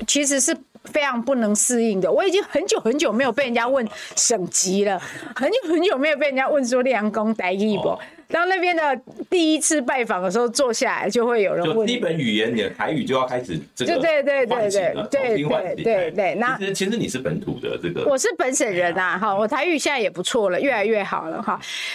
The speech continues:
Speaker 1: 那可是你还是会感觉到非常不一样的氛围，
Speaker 2: 对。
Speaker 1: 而且再加上哈，第一个你是国民党的，你是陌生的，所以有一些人看到你是，嗯，绿象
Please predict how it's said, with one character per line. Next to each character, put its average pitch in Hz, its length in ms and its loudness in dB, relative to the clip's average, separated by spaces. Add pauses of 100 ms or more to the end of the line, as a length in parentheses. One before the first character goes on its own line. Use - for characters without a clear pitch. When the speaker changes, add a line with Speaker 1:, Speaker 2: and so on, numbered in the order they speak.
Speaker 1:
那 415 420 2
可 262 160 -2
是 302 100 0 (460)
你 277 160 2
还 269 100 2
是 403 140 2
会 392 100 4
感 208 220 -2
觉 202 160 0
到 254 180 2
非 262 160 0
常 220 220 0
不 269 300 0
一 202 140 -2
样 214 220 0
的 180 140 0
氛 208 360 0
围， 160 200 0
Speaker 2:
对。 - 80 -4
Speaker 1:
而 302 80 -2
且 302 180 0 (300)
再 392 160 2
加 359 180 0
上 294 320 0
哈， 226 240 0 (380)
第 339 140 2
一 - 20 2
个 247 80 2
你 220 100 -2
是 233 140 0
国 208 160 2
民 202 180 0
党 - 200 -4
的， 185 100 -4
你 185 100 -2
是 220 160 2
陌 247 240 2
生 185 380 -2
的， 180 200 -2 (340)
所 403 160 0 (120)
以 277 160 -2 (140)
有 269 240 2
一 349 60 0
些 370 180 2
人 254 160 2
看 262 160 -2
到 277 140 2
你 202 180 0
是， 220 200 0
嗯， 202 360 0
绿 208 180 0
象 165 320 -2